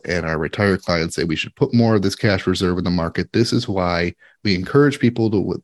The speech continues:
hold back on that cash reserve, because this is the time that it, that it works. And as your cash reserve dries up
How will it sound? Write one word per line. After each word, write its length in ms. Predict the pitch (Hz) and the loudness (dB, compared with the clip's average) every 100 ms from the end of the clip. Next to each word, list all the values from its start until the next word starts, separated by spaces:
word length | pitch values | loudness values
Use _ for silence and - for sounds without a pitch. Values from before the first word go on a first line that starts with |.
| - | -4
hold 280 | 113 131 127 | 4 4 4
back 320 | 98 95 - | 0 0 -2
on 120 | 90 | -4
that 200 | 92 90 | -2 -2
cash 280 | 101 98 101 | 0 0 -2
reserve, 300 | 95 90 87 | -4 -2 -2
because 260 | 92 - | -2 -4
this 200 | - 92 | -2 -4
is 100 | - | -2
the 100 | 123 | -2
time 360 | 131 110 104 107 | 0 2 0 2
that 100 | 110 | 2
it, 140 | 117 - - | 2 -2 -6
that 160 | 92 | -2
it 120 | 92 | 0
works. 520 | - 87 90 - - - - - - _ - | 0 -2 -2 -4 -12 -12 -20 -20 -20 _ -2
And 300 | 92 95 - | 0 0 -2
as 260 | 101 95 92 | 0 0 2
your 300 | 95 87 85 - | 2 0 -2 -2
cash 340 | 92 131 - | 0 0 2
reserve 400 | 127 123 123 120 | 2 6 4 4
dries 400 | 117 98 92 92 | 2 4 2 2
up 280 | 110 165 | 2 2